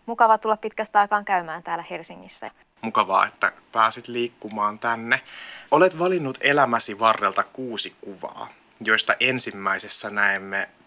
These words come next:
Speaker 2: pienen lapsen ja mummon puutarhassa. Mummo pitää lasta käsistä kiinni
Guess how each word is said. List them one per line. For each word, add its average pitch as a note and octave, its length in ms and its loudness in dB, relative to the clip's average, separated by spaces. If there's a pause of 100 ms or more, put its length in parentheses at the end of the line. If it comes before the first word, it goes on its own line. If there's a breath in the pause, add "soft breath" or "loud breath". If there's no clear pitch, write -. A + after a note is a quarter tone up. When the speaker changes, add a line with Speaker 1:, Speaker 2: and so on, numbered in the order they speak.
(140)
Speaker 2:
pienen G#2 540 0
lapsen G2+ 640 -2
ja G2 140 2 (160)
mummon A2+ 920 -8 (260)
puutarhassa. A2+ 840 -4 (200)
Mummo C#3+ 360 -2
pitää A#2 380 2
lasta C3+ 280 2
käsistä B2+ 480 0
kiinni G#2+ 500 -8